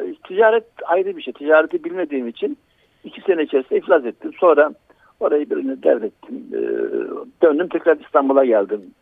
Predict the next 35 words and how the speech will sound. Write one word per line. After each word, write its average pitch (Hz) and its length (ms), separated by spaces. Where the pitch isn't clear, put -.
Beş 135 200
parasız. 107 380
Bu 147 100
arada 135 160
çocuklar 127 380
İstanbul'da, 110 840
tabii 107 320
o-, - 340
onlar, 110 240
e, - 480
zorluklar 104 460
çekiyorlar 92 480
falan. - 340
Ee, 147 380
iş - 200
çok 180 240
zor. 240 240
Bir 165 120
iş - 160
kurdum, 127 480
battım. 113 540
Ee, 90 40
olmadı 98 600
yine. 113 220
İstanbul'da 104 460
da 98 80
bir - 40
şeyler 95 240
yaptım, 98 340
yine 101 120
olmadı. 98 360
Hazır 147 260
yemek 160 240
fabrikası 120 480
kurmuştum. 98 440